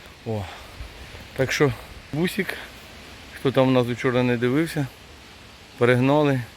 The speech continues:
Ціна питання фактично став там без сто п'ятдесяти доларів шість тисяч. Груз пас, максі-база для спецпідрозділу. Так що працюємо, збираємо і на нього,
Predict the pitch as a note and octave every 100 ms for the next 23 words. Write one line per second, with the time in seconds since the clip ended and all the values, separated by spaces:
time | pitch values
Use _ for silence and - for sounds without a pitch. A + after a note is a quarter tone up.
0 | - - C3 A#2 A#2+ A2 B2+ A#2+ G#2 -
1 | - - - - A2+ - A#2 - A#2 G#2+
2 | C3 A#2 G#2+ G#2+ F#2+ - - - - -
3 | A#2+ A2 - G#2+ A#2+ A#2+ G#2+ A#2 A#2 A2+
4 | A2+ G#2+ G2+ - - - - - - -
5 | A#2 - D#3+ D#3 C#3+ B2 - - - -
6 | - - - A#2+ B2+ G#2+ - C#3 C#3+ C#3
7 | - - - - - - - - - A2+
8 | A2 - G#2+ A#2+ C3+ B2+ A#2 - - -
9 | - - A2 - B2 - A2+ A#2 C3 A#2
10 | A#2+ A2 - - - - - G#2+ A2+ G2+
11 | B2 B2+ - C#3 A#2+ A2+ A2+ B2 A#2 A2
12 | A#2+ D#3+ D#3+ D3 D3 C3+ B2+